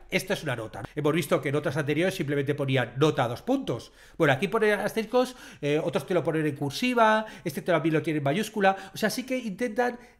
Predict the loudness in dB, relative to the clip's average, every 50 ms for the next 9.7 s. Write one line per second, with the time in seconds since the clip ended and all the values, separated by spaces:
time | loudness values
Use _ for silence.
0 | _ -2 2 4 4 4 4 4 2 2 2 0 -2 -2 -2 0 -2 0 4 4
1 | 4 4 4 2 0 0 -4 -8 0 2 2 2 2 0 -4 0 4 4 4 4
2 | 4 0 -2 -2 -4 -2 0 2 0 2 0 -4 -6 -6 -8 -12 -20 _ _ _
3 | _ -20 -20 _ 4 4 4 6 4 2 0 -2 0 2 2 2 2 2 2 2
4 | 2 2 0 0 2 2 2 0 -2 -2 0 4 6 6 8 6 6 2 0 -2
5 | -2 -2 0 -2 -2 -2 0 -2 -4 -4 -4 -6 -6 -6 -2 -2 0 0 0 0
6 | -2 -4 -8 -16 -20 -20 _ -4 -2 -2 -2 0 -2 0 0 0 -2 -2 -4 0
7 | 0 0 2 0 -2 -4 -6 -8 -10 -8 -2 -2 -2 0 0 0 0 2 2 2
8 | 0 0 -2 -8 -16 -20 -20 -14 _ -2 0 2 2 4 2 2 0 0 -2 -4
9 | -4 -6 -6 -6 -8 -10 -12 -16 -20 -20 -20 -20 -20